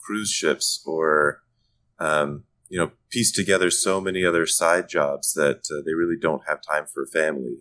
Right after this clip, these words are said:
And, uh, so that's one of the problems that, uh, that I had faced in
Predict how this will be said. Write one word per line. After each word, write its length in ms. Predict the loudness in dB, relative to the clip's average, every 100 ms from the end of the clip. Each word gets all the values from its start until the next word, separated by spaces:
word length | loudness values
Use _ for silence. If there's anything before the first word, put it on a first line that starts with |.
| _
And, 460 | -2 -2 -4 -4 -2
uh, 220 | -2 -4 _ _ _ _ _ _ _
so 480 | 0 4 4 2 -4 _ _ _ _ _ _ _ _
that's 340 | 2 4 4 0
one 240 | -2 0 2
of 80 |
the 80 | -2
problems 560 | 0 0 2 0 -2 0
that, 320 | 0 0 -2
uh, 320 | 0 0 -2
that 80 | 0
I 120 | 2
had 120 | 2
faced 500 | 0 0 2 0 -2
in 420 | -4 -2 -4 -6